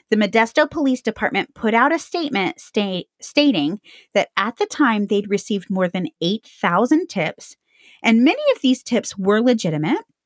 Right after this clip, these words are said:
but some people were just calling to express their feelings and opinions. However, each tip was thoroughly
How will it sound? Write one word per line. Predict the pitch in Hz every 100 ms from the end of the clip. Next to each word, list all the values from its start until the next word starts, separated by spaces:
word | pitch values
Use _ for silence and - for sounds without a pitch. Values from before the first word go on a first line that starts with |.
| _ -
but | - -
some | - 240
people | 349 214 185 185
were | 180
just | 190 -
calling | 170 185 185
to | 196
express | - - - 202 -
their | 233
feelings | 220 220 214 240 277 294
and | 143 147
opinions. | - 226 247 269 262 269 - _ _ _
However, | - 226 226 220 - -
each | 294 359 - -
tip | - 247 - -
was | - 185 202 220 233 220 _
thoroughly | 208 185 175 190